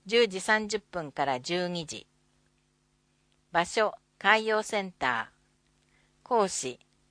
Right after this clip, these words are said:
黒岩元気さん。ファイアワークス。定員、各教室三十人。申し込み順。参加費、一教室五百円。保険料含む。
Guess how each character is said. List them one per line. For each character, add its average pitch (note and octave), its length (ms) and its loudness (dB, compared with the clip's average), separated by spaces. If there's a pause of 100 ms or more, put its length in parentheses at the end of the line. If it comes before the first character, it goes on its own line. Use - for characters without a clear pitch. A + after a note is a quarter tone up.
(140)
黒 A#3 300 6
岩 A3+ 240 6
元 G3+ 280 -2
気 - 80 -10
さ C#3 200 -4
ん。 - 120 -14 (600)
フ - 140 -6
ァ G3 120 4
イ G#3+ 160 0
ア G3+ 100 6
ワ F#3+ 200 6
ー C#3+ 60 0
ク - 100 -16
ス。 - 200 -18 (1300)
定 A3 240 6
員、 G3 320 -2 (300)
各 G#3+ 320 0
教 G#3 260 4
室 - 260 -6
三 G3+ 320 0
十 G3+ 200 -2
人。 B2+ 280 -14 (400)
申 G#3+ 160 4
し - 120 -4
込 G3+ 100 2
み F#3+ 160 -2
順。 D#3+ 320 -2 (760)
参 A3 320 2
加 A3 120 -2
費、 C#3+ 280 -4 (640)
一 A3 300 -4
教 A3+ 260 4
室 - 520 -8
五 F3 120 2
百 G3+ 340 2
円。 C3+ 180 -2 (560)
保 F3 100 -6
険 A3+ 240 2
料 C3 220 2
含 - 260 -8
む。 B2 140 -12